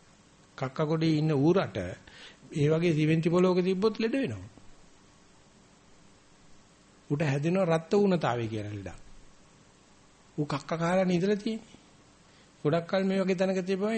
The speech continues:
ඊට ඌට, ඌට වැලි බෑ, වැලි මඩ ටිකක් ගෙනත් දාපු ගමන්, ඌට බස් බස් ගාලා ගහපු ගමන් අර රත් ඌනතාවේ නතර වුණා. ආ, ඌර ආයේ ෆුල් පොලිෂ් ආයේ සැරයක්. ඉතින් ඒ නිසා අර සිමෙන්ති පොලොක තිබ්බ ඌරෙක් වාගේ, කොට් එක තිබ්බ කූඩල්ලෙක් වාගේ,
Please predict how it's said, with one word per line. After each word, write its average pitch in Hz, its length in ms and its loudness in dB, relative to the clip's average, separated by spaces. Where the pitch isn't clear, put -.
ඊට 190 220 0
ඌට, 185 300 2
ඌට 180 240 -2
වැලි 180 240 0
බෑ, 185 240 0
වැලි 170 260 2
මඩ 170 220 -4
ටිකක් 180 280 -4
ගෙනත් 175 260 0
දාපු 208 260 0
ගමන්, 170 360 -2
ඌට 196 200 2
බස් 170 200 0
බස් - 200 -2
ගාලා 190 220 0
ගහපු 180 280 -2
ගමන් 240 340 0
අර 214 120 2
රත් 185 260 0
ඌනතාවේ 175 460 2
නතර 147 280 -2
වුණා. 262 260 -4
ආ, 240 140 -4
ඌර 220 280 0
ආයේ 208 380 -2
ෆුල් 196 280 -2
පොලිෂ් 170 360 -4
ආයේ 113 200 -10
සැරයක්. - 500 -16
ඉතින් 151 200 0
ඒ 147 100 2
නිසා 170 180 0
අර 180 100 -2
සිමෙන්ති 156 480 0
පොලොක 180 320 0
තිබ්බ 170 240 -4
ඌරෙක් 160 420 2
වාගේ, 82 440 -6
කොට් 143 320 -6
එක 170 140 0
තිබ්බ 165 240 0
කූඩල්ලෙක් 156 600 0
වාගේ, 87 460 -2